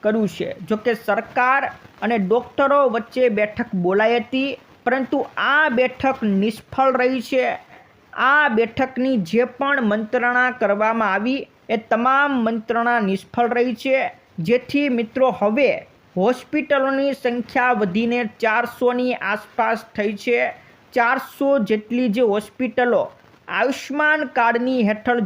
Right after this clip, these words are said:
જોડાયેલી હતી, એ તમામ હોસ્પિટલોએ જાહેર કરી દીધું છે કે છવ્વીસ તારીખથી ઓગણત્રીસ ફેબ્રુઆરી સુધી મફત સારવાર કરવામાં નહીં આવે. તો તમામ મિત્રો માટે સૌથી મોટા અને અગત્યના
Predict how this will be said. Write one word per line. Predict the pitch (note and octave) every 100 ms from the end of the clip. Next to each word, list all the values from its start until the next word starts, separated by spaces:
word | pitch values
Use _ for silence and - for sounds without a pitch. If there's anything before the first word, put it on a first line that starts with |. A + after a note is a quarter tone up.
| F3+
જોડાયેલી | F#3 G3+ A3 A#3 A#3+
હતી, | A3 C4 C#4 - - - _
એ | B3 A3+ -
તમામ | A3+ B3+ C#4 D4 B3+ G3
હોસ્પિટલોએ | A#3 - - C4+ - B3 B3 C4 B3
જાહેર | G3+ G3+ A3+ A#3+ B3 -
કરી | F#3+ G#3+
દીધું | G#3 A#3 A#3+ -
છે | B3+ - - - _
કે | A#3+ A3+
છવ્વીસ | - A#3+ B3 C#4 D4 C#4+ -
તારીખથી | A3 A#3 A#3+ - C4 C4 - G#3
ઓગણત્રીસ | A#3 A#3+ B3 B3 C4 A#3+ -
ફેબ્રુઆરી | G3+ G3 G#3 A3+ A3+ A3+ A#3+ G#3+
સુધી | G#3 F3 A#3+ A#3
મફત | E3+ G#3 G#3+ _ B3+ B3+ -
સારવાર | G#3 F#3+ G#3 G#3+ A3 A3
કરવામાં | G3 F3+ F3+ F#3 G3 G#3 - - _ _ _
નહીં | F3 F3+ G3 A3+ D#3
આવે. | B2+ G2+
તો | G3 F#3+ -
તમામ | G#3+ A#3+ B3+ C4 A3
મિત્રો | G#3+ - A#3 A#3+
માટે | G#3 G3+ G3+ A3+ A3+
સૌથી | - A#3+ B3+ - C4 B3
મોટા | F#3+ G3+ - A3+ G#3+
અને | G#3+ G3
અગત્યના | F3+ G3+ G3+ G#3+ G3 G#3